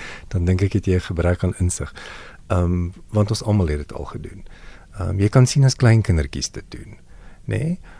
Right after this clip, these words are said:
Hulle, hulle speel nou met die maatjie en dan skielik dan, dit is, dis nou so 'n lekker gekuier en dan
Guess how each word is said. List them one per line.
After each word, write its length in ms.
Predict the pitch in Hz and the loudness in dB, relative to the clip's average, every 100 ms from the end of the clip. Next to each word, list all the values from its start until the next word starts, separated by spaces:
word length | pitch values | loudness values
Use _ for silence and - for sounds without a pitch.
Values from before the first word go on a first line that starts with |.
| - | -8
Hulle, 320 | 95 90 87 87 | -4 0 0 0
hulle 180 | 92 | 0
speel 260 | 92 - 107 | 0 2 4
nou 120 | 104 | 6
met 100 | 98 | 6
die 100 | 92 | 6
maatjie 540 | 85 82 85 - 92 98 | 4 4 2 2 -2 0
en 100 | 90 | 0
dan 180 | 82 82 | 0 0
skielik 460 | - 98 87 - | 0 2 2 0
dan, 340 | 80 78 85 123 | -4 -2 -2 -4
dit 260 | 101 - - - | -4 -4 -10 -8
is, 120 | - - | -10 -6
dis 180 | 110 | -2
nou 120 | 110 104 | 0 0
so 220 | - 131 | 0 0
'n 140 | 110 | 4
lekker 280 | 87 92 107 | 4 2 -2
gekuier 500 | - - 90 80 80 | -4 -4 0 2 2
en 100 | 80 | 0
dan 160 | 80 | -2